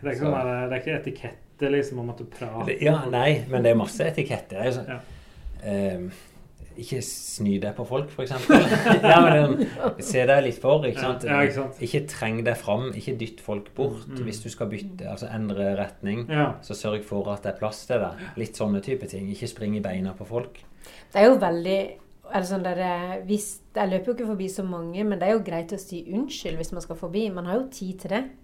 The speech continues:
Speaker 2: Ja, ja. Du er jo all verdens
Speaker 3: Og
Speaker 2: tid.
Speaker 3: det, for det var ikke noe OK på søndag å få sånn der skubbing i
Speaker 2: Nei,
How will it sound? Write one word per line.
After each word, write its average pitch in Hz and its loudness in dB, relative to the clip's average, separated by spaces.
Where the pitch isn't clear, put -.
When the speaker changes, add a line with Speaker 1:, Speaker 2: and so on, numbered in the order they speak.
Speaker 2:
Ja, 95 -4
ja. 80 -6
Du 98 -4
er 95 0
jo 95 -4
all 90 -4
verdens 92 0
Speaker 3:
Og 190 6
Speaker 2:
tid. 175 -4
Speaker 3:
det, 190 0
for 190 -6
det 190 2
var 175 0
ikke 220 -4
noe 285 2
OK 214 2
på 180 -10
søndag 180 -2
å 170 2
få 170 -6
sånn 165 -8
der 156 -6
skubbing 170 -4
i 156 -4
Speaker 2:
Nei, 135 4